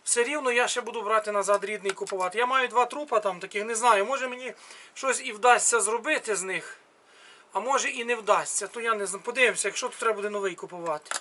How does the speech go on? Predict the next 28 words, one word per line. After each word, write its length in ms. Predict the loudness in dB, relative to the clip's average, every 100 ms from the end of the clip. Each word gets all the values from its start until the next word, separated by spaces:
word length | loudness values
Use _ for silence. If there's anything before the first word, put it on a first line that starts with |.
| -10 -14 -14 -12 -14 -12
Факт 300 | 4 4 4
той, 140 | 2 2
що 160 | 0
він 140 | -2 0
працює 500 | 0 2 0 2 2
гарно, 480 | 4 4 0 -2
ріже 300 | -2 -2 -2
гарно, 340 | 2 2 2 -2
ну 100 | -4
холостого 580 | -4 -4 -4 -2 -2 0
він 220 | -4 -8 -18 -20 -20 -6
тримати 460 | 0 2 2 2
не 100 | -6
хоче, 300 | -2 -2 -2
він 140 | -6 -4
захльобує. 640 | -6 -2 -4 -4 -10 -10 -16 _ _ _ _ _ -14 -14 -14 _
А 100 | -4
захльобує 720 | -2 -2 2 2 4 2 -2 -4
через 360 | -4 -4 -8
то, 340 | -8 -2 -2 -4 -12 _ _ -20 -20 _ -14 -14 _ _ _ -4
знаєте 380 | -2 -2 -4
що? 240 | -8 -8 -10 -6 -6 -6 _ _ -20 _ _ _ _ _ _ -14 -6
А 60 |
то 140 | -2 -2
буде 160 | -2
наступне 500 | -2 -2 -6 -8 -6
відео, 340 | -4 -6 -8 -8 -12 -12
друзі, 320 | -10 -8